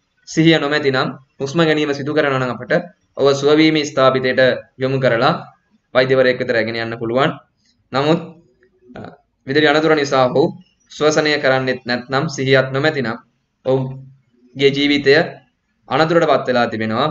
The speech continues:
මිනිත්තු කිහිපයක් තුළ ඔහුගේ ජීවිතය අහිමි වෙන්න පුළුවන්. එම නිසා ඔහුට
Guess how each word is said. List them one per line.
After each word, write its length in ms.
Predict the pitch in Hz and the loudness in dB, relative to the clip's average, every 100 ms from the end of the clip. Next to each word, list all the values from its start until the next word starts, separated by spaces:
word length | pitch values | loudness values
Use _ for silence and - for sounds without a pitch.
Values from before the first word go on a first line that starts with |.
| 160 | -4
මිනිත්තු 280 | 123 123 123 | -8 -6 -4
කිහිපයක් 380 | 127 131 135 131 | -2 2 2 2
තුළ 160 | 127 | -2
ඔහුගේ 220 | 123 120 | -2 -2
ජීවිතය 320 | 120 120 117 117 | -4 -4 -2 -2
අහිමි 220 | 113 135 | -2 0
වෙන්න 160 | 135 135 | 0 0
පුළුවන්. 320 | 135 135 151 165 _ _ _ 135 | 2 2 2 -2 _ _ _ -2
එම 80 | 160 | 0
නිසා 320 | 160 131 117 | 2 0 0
ඔහුට 240 | 110 107 | -2 0